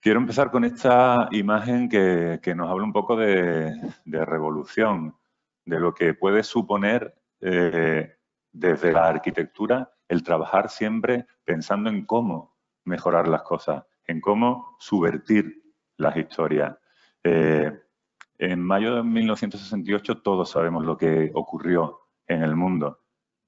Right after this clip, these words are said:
Eh, la auténtica revolución que sacudió no solo Europa, sino probablemente todo el mundo occidental, en Cádiz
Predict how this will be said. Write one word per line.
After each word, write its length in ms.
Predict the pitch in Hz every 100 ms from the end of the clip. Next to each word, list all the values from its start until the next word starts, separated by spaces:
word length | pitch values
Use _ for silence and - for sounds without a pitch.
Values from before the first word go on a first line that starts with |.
| _
Eh, 580 | 78 78 78 78 71 - _ _ _ _ _ _ _ _ _ _ _
la 160 | 80
auténtica 580 | 78 76 87 98 98 95
revolución 680 | 87 82 80 - 98 90 82 _ _ -
que 100 | 87
sacudió 840 | - - 76 85 90 90 - - -
no 60 |
solo 240 | - 82 73
Europa, 460 | 71 90 95 110
sino 380 | - 82 78 71 _ _ _
probablemente 420 | 85 76 78 80
todo 180 | 85 80
el 60 |
mundo 440 | 80 80 78 78 - _ _
occidental, 840 | - - 82 82 80 98 113 120 - _ _ _ -
en 1080 | 95 90 87 82 80 82 80 80 80 - _
Cádiz 460 | 104 101 120 131